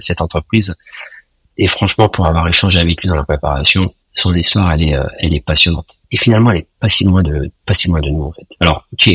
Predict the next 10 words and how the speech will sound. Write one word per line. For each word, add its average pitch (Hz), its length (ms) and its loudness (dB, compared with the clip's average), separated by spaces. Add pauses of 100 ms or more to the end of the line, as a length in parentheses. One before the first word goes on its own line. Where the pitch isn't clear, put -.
on 87 60 2
vend 80 140 2
pas 85 120 0
des 82 100 0
chaussures 73 300 -2
sur 73 160 -8
un 78 60 -4
catalogue, 92 380 0
mais, 90 120 -4 (480)
euh, 101 680 4